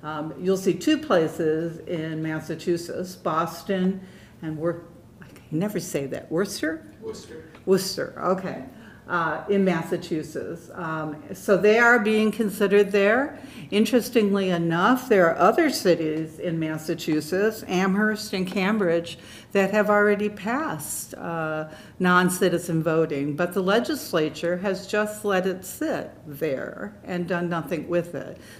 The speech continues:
Speaker 1: So they're a state where they need the legislative approval for it to become an actuality.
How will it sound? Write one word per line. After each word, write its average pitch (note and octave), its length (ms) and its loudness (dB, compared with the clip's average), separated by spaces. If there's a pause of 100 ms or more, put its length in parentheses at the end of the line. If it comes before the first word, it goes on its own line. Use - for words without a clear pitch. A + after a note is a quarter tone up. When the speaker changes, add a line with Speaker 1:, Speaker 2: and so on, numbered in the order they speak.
Speaker 1:
So F#3+ 180 -2
they're G#3+ 180 4
a A#3 60 2
state G3 400 0
where D#3+ 120 0
they D#3+ 180 -2
need D#3+ 280 0
the E3 80 -2
legislative D#3 720 -6
approval D3 800 -2 (300)
for F3+ 380 6
it E3+ 160 0
to - 60 -10
become D#3+ 420 -6
an D3+ 60 -2
actuality. C#3 1000 -6